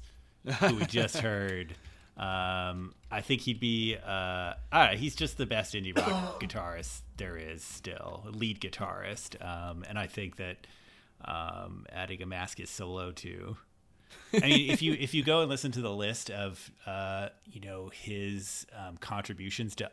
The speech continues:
Speaker 1: other bands and artists,
Speaker 2: Yeah.
Speaker 1: um, you're like, "Holy shit." Some of them you're like, "Oh yeah, that's why I like this song,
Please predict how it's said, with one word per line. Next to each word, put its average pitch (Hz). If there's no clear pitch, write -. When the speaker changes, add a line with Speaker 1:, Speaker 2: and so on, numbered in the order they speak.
Speaker 1:
other 101
bands 95
and 98
artists, 95
Speaker 2:
Yeah. 104
Speaker 1:
um, 95
you're 95
like, 92
"Holy 90
shit." 87
Some 131
of 135
them 127
you're 117
like, 110
"Oh 139
yeah, 156
that's 127
why 98
I 92
like 85
this 90
song, 85